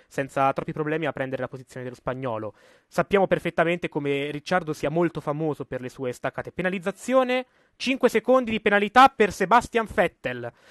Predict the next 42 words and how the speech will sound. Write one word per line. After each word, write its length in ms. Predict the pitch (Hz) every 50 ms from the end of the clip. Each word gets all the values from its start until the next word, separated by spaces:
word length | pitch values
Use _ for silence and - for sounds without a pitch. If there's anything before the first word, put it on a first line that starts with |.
| - - - _
Cinque 320 | _ - - 254 254 - 214
secondi 320 | - 202 - 214 220 226
di 80 | 208 208
penalizzazione 680 | - 180 180 185 160 175 175 - - 233 240 240 240
per 240 | 233 - 165 156 156
il 140 | 151 151 151
pilota 800 | - 170 165 170 170 - 165 156 151 147 147 147 143 143 139 135 _ - - _ _
tedesco 720 | - - 147 151 175 185 - - - - 208 214 220 214 _ _ _ _ _ _
che 140 | - 170 147
verranno 300 | 151 165 180 190 175 165
aggiunti 400 | 151 139 170 185 180 175 - 156
alla, 580 | 147 147 143 139 139 135 135 131 131 131 - _ _ _ _ _ _ -
presumibilmente 600 | 165 156 170 165 156 160 170 185 190 175 - 147
a 100 | 143 143
fine 260 | - - 208 202 170
gara, 320 | 156 151 160 156 147 143 147
in 120 | 143 139
quanto 420 | - 156 147 151 156 151 - 147
non, 680 | 139 131 135 131 131 131 131 131 127 127 127 127 127 127 -
non 220 | - 131 131 135 139
è 80 | 147
presumibile 440 | 147 - 135 135 139 160 147 143 135
che 80 | - -
si 80 | 135
fermi 280 | - 147 135 127 123 123
di 80 | 123
nuovo. 440 | 131 143 139 127 120 120 156 185 185 _ _ - - - - - _ _
Quindi 200 | - 196 185 -
cinque 300 | - 240 262 247 - 185
secondi 400 | - 170 - 202 226 240 233 233
per 280 | - 180 170 180 175
aver 240 | 180 160 147 175 170
causato 340 | - 165 160 156 202 - 185
la 80 | 156
collisione 640 | - - 165 160 160 175 147 165 180 190 196 196 190
con, 360 | 190 - 147 147 143 139 131
eh, 920 | 131 131 131 131 131 135 - _ _ _ _ _ _ _ _ _ _ - 143
l-, 80 | 147
con, 260 | 143 - - 156 147 139
eh, 160 | 135 135 131
Valtteri 320 | 139 170 175 - 170 160
Bottas. 500 | 156 127 113 - - - 117 - - 113